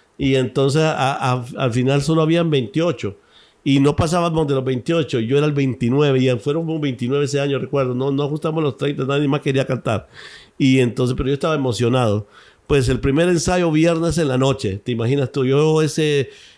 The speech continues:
eh, desde el domingo para esperar al viernes se me hacía toda la semana, yo empezaba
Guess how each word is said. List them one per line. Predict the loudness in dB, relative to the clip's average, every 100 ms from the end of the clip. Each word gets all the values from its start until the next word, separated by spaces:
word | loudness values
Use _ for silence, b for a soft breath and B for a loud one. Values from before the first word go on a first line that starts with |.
| _
eh, | -4
desde | 0 0 2
el | 2
domingo | 2 2 2 0
para | 0 -2
esperar | 0 0 0
al | 0
viernes | 0 0 0
se | 2
me | 2
hacía | 0 0 0 0
toda | 0 2 2
la | 0
semana, | -2 -4 -2 -2
yo | -2 -2
empezaba | -2 -6 -6 -6 -6